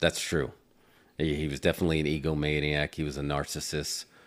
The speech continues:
for sure. Classic example of die a hero, live long <laughs> enough to see yourself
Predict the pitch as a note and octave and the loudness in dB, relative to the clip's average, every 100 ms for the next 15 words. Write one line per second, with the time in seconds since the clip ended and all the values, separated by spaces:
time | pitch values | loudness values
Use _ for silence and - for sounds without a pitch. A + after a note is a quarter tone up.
0 | - - _ - D#2 - - C#2+ C#2 - | -20 -20 _ -4 -2 -2 -4 -2 -2 -4
1 | - E2 - C2+ D#2 C2+ D#2+ D#2 E2 D2 | 0 0 0 -4 -6 -2 -2 0 -2 -4
2 | - D#2 D#2 C#2 D#2+ D#2+ D#2 C#2+ D#2+ D2 | 0 2 2 0 0 2 0 0 -2 0
3 | C2+ G#2+ G#2+ G#2 F#2 - - - A2+ A#2+ | 2 4 4 2 -2 -4 -2 -2 -2 -2
4 | G2+ F#2 | 2 0